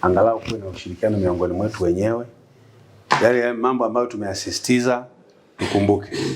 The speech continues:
Ya kwanza, zingatia sheria, taratibu, kanuni na miongozo ambayo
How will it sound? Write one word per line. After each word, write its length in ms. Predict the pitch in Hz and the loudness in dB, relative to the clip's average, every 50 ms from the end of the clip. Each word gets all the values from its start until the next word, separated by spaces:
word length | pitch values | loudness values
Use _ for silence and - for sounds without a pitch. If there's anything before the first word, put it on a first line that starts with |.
| - | -4
Ya 60 | - - | -4 -2
kwanza, 560 | - 127 131 135 139 131 135 131 135 139 - - _ _ _ _ _ _ _ - | 2 2 2 2 2 0 -2 -2 -4 -6 -10 -16 _ _ _ _ _ _ _ -6
zingatia 540 | - 202 190 - 202 - - 131 127 120 | -2 0 2 2 2 2 2 2 2 2
sheria, 320 | 123 - 113 110 123 120 113 | 2 -2 -2 0 2 2 2
taratibu, 420 | - 107 101 95 - 120 113 110 | 2 0 -2 0 -2 -4 -4 -2
kanuni 320 | 113 107 104 107 117 117 110 | 0 0 0 0 0 0 0
na 80 | 101 | 0
miongozo 680 | 98 95 92 90 90 90 98 101 101 95 104 104 101 - - - - _ _ _ _ _ _ _ - | 0 -2 -2 -2 -2 -2 -2 -2 -2 -2 -6 -6 -8 -8 -18 -20 -20 _ _ _ _ _ _ _ -4
ambayo 560 | 85 92 95 101 98 95 92 90 90 92 - | -2 2 4 4 4 2 0 -2 -4 -6 -10